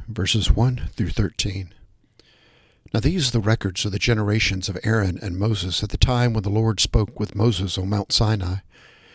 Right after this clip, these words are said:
These then are the names of the sons of Aaron, Nadab the firstborn, and Abihu, Eleazar, and Ithamar. These are the names of the sons of Aaron, the anointed priest, whom he ordained to serve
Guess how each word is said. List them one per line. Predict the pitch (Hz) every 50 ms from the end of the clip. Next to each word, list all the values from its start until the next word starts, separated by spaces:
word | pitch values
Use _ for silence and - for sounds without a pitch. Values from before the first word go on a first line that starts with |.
| - - _ - -
These | - 120 110 107 98 -
then | - 117 113 107
are | 101 101
the | 95 101
names | 104 113 120 117 107 101 -
of | 98 95
the | 95
sons | - - 104 101 98 98
of | 90 101
Aaron, | 104 117 113 95 90 92 - - - _ _ - - -
Nadab | 113 117 117 117 117 113 110 110 -
the | 107
firstborn, | - - 110 104 - - - 92 92 98 104 101 104
and | -
Abihu, | - 110 104 - 87 87 98 98 101 117 143 -
Eleazar, | - 107 110 113 101 98 104 101 - 101 95 98 101 - -
and | - 104
Ithamar. | - - - 104 90 87 92 98 - - - - - - - - - - - _ _
These | - 123 120 107
are | 110
the | 117 107 107
names | 107 107 107 104 107
of | 107
the | 107 -
sons | - 113 104 104 98 107
of | 98 104
Aaron, | 110 113 101 92 92 90
the | 98 101
anointed | 101 104 107 104 - 98 92 -
priest, | - 135 120 104 - - -
whom | 110 98
he | 101 101
ordained | 101 92 90 117 113 117 117 117 117 117 110 107 123 -
to | - - 107
serve | - - - 110 110 107 107 101